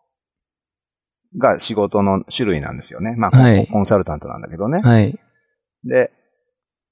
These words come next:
Speaker 1: 「あ、そうか。もしかしたら、僕の原点ってここなのかもしれないな」と。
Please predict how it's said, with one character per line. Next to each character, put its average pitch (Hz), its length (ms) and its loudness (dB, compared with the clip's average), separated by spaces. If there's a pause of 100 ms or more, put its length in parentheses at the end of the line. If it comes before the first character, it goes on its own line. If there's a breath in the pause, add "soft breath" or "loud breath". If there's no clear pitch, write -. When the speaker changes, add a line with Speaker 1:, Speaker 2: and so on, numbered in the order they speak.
(520)
Speaker 1:
「あ、 98 220 0
そ 151 480 -10
う - 20 -20
か。 82 220 -8
も 104 200 -4
し - 140 -8
か 190 140 -4
し - 120 -10
た 92 120 -6
ら、 92 600 -2 (760 loud breath)
僕 147 240 -2
の 101 160 0
原 98 260 -4
点 78 200 -14
っ - 20 -18
て - 80 -20
こ - 120 -20
こ 156 120 -8
な 156 100 2
の 95 100 -2
か 67 100 -8
も 76 100 -12
し - 120 -16
れ 67 80 -14
な - 140 -18
い - 40 -20
な」 - 100 -20
と。 - 40 -20